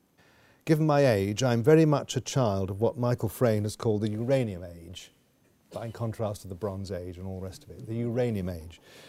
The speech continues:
It's like so, like so many others, I think, looking across the room, I was a child who grew up in the shadow of the bomb, the first generation to do so. And curiosity, therefore, about the Cold War is deep within me. And on that theme,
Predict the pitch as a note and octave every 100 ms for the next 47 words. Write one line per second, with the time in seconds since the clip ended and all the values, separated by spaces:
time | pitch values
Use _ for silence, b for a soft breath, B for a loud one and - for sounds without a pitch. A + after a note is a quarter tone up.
0 | B B B _ - - C#3+ C#3 - D3+
1 | C#3+ C#3+ B2+ - D#3 C#3+ C#3 B2 A2+ A2
2 | - A#2+ G#2+ A2 G#2+ A2 G2+ A2 G#2 -
3 | G#2 G#2+ A2 G#2 b _ - A2+ A2+ -
4 | - B2 A2 G#2+ G#2 A2+ A2 A2+ G#2 G#2+
5 | G#2 - A2+ G#2+ G#2 F#2+ G#2+ C3+ G#2 G2+
6 | - B2 G#2+ - A2 G2+ G2+ - G2+ G#2
7 | G#2+ G2+ - E2+ F2+ - B B B B
8 | B2 - F#3 F3+ F3 E3+ C3+ B2 A2 G#2
9 | G2 A#2+ A2 G#2 - - C#3 C3 A2 G#2
10 | F#2 G2 - B2 G2+ G2+ A2+ G2 D#2+ -
11 | _ _ _ _ _ _ _ _ C#3 F#3
12 | A3+ E3+ - - F2 F2+ A2